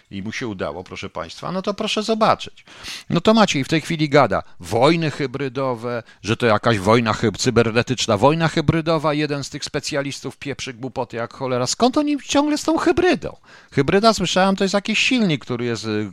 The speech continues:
ben-, benzynowo-elektryczny czy elektryczno-benzynowy, nie wiem, co jest przewagą, nie znam się na tym, ale na miłość boską, proszę państwa, to nie jest żadna wojna hybrydowa, to jest żadna hybryda, to jest normalne działanie za pomocą narzędzi, a, a że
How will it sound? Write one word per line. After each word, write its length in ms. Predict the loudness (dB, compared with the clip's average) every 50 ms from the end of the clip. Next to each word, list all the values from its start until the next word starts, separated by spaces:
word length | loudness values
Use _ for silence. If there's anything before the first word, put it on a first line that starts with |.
| -10 -10
ben-, 440 | -8 -6 0 2 2 2 2 0 0
benzynowo-elektryczny 1600 | 2 2 2 0 -2 -2 -2 2 2 2 2 2 0 -2 -4 -6 -12 -18 -16 -4 0 2 2 2 2 0 -2 -4 -4 -2 -4 -4
czy 140 | -4 -4 -4
elektryczno-benzynowy, 1040 | -4 -4 -6 -6 -6 -8 -6 -4 -4 -4 -4 -4 -4 -4 -4 -2 0 0 0 -2 -2
nie 140 | -4 -4 -4
wiem, 140 | -4 -6 -6
co 100 | -8 -10
jest 120 | -10 -8
przewagą, 420 | -6 -4 -2 0 -2 0 0 -2
nie 160 | -2 0 -2 -2
znam 180 | -2 -6 -8
się 140 | -8 -10 -8
na 140 | -8 -10 -10
tym, 220 | -10 -12 -14 -14 -16 _ -20 -20 -20 -20 -20 -20 _
ale 220 | -4 -2 -2 0 0
na 120 | 0 0
miłość 360 | 0 0 2 2 2 2 2
boską, 520 | 4 6 6 6 4 0 -6 -12 -16 -18 -20 -20 _ _
proszę 300 | -8 -6 -6 -2 -2 -2
państwa, 580 | 0 0 0 0 -2 -4 -8 -12 -16 -20 -20 -20 _ _ _ _ _ _ _ _ _ _ _
to 240 | 4 4 4 4 2 -4 -12 -6 0
nie 180 | 2 4 6 8
jest 220 | 8 6 6 4
żadna 400 | 4 6 6 6 6 2 0 2
wojna 340 | 2 2 2 2 2 2 0
hybrydowa, 680 | 0 0 -2 0 0 0 0 2 2 2 2 2 0 0
to 100 | -2 -4
jest 120 | -4 -4
żadna 380 | 0 0 2 2 2 2 0 -2
hybryda, 540 | 0 2 2 2 2 4 4 4 4 4 4
to 100 | 2 -2
jest 140 | -4 -2
normalne 680 | 0 0 0 0 0 0 2 2 4 4 4 4 2 2
działanie 460 | 2 2 2 4 4 4 4 2 0
za 120 | 0 -2 -2
pomocą 460 | -2 -2 0 0 0 0 0 0 2
narzędzi, 680 | 2 0 2 2 2 2 2 2 0 -2 -4 -2 -2
a, 80 | -2 0
a 140 | 2 2 2
że 180 | 2 2 0